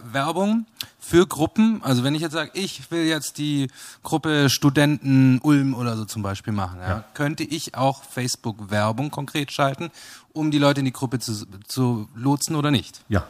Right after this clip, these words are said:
Speaker 2: kannst du.
Speaker 1: Das geht?
Speaker 2: Ja.
Speaker 1: Okay, die zweite kurze Frage dann im Zusammenhang. Ähm, wenn ich jetzt also so eine Gruppe gegründet hab, ich, äh, kann jetzt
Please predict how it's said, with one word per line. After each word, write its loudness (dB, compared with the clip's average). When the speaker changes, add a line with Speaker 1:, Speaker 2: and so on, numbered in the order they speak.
Speaker 2:
kannst -6
du. -10
Speaker 1:
Das -4
geht? 2
Speaker 2:
Ja. -4
Speaker 1:
Okay, -4
die -6
zweite 2
kurze -4
Frage -4
dann -2
im -4
Zusammenhang. -4
Ähm, 0
wenn 0
ich 0
jetzt -2
also 0
so 2
eine 2
Gruppe -6
gegründet -2
hab, -8
ich, -14
äh, -12
kann -6
jetzt -8